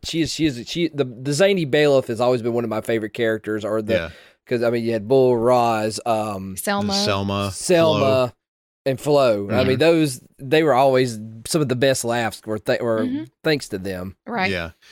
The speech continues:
Speaker 2: And then, of course, the, uh, uh, is his name? I told you. <laughs> Research we do really well on the
Speaker 1: Yeah.
Speaker 2: show.
Speaker 3: <laughs> Try
Speaker 2: Um,
Speaker 3: me.
Speaker 2: uh, huh?
Speaker 3: Try me.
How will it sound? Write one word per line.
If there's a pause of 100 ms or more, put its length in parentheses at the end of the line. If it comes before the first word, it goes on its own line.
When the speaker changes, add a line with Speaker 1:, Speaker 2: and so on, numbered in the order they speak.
(520)
Speaker 2:
And
then,
of
course,
the,
uh, (180)
uh,
is
his
name? (520)
I
told
you. (160)
<laughs>
Research
we
do
really
well
on
the
Speaker 1:
Yeah.
Speaker 2:
show.
Speaker 3:
<laughs>
Try
Speaker 2:
Um,
Speaker 3:
me. (360)
Speaker 2:
uh, (280)
huh? (120)
Speaker 3:
Try
me.